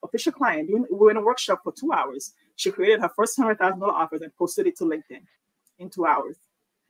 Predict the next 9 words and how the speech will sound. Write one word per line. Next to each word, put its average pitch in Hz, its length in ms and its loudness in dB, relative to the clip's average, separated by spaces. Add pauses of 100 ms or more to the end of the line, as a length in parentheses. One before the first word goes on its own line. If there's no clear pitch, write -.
(220)
I, 240 280 6
it 269 100 -8
took 285 140 -2
me 190 280 0 (440)
four 220 160 4
years 180 220 2
to 156 80 -6
do 143 120 -8
that. - 220 -20